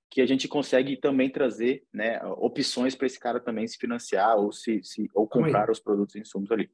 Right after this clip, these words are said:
Speaker 2: Deixa eu ver uma coisa. O que que tem, o que que é essa interface B two C? Porque pra mim até então você só era B two B,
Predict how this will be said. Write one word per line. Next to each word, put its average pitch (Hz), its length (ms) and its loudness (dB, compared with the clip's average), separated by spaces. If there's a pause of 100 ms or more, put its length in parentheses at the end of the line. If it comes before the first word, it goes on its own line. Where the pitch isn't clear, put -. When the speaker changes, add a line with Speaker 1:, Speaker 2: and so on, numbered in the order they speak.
(280)
Speaker 2:
Deixa 131 160 4
eu 156 100 6
ver 156 60 4
uma 156 200 4
coisa. 120 260 2
O - 20 -10
que 170 100 -6
que - 120 -8
tem, - 240 -2
o - 40 -18
que - 140 -18
que 185 80 0
é - 20 2
essa 180 180 -2
interface 139 600 -4
B 131 100 4
two 127 200 0
C? 104 400 -6
Porque - 180 -12
pra 127 140 0
mim 139 120 8
até 143 220 4
então 165 320 2
você 156 180 0
só 143 240 -2
era 147 140 2
B 147 160 -4
two 151 180 -8
B, 107 260 2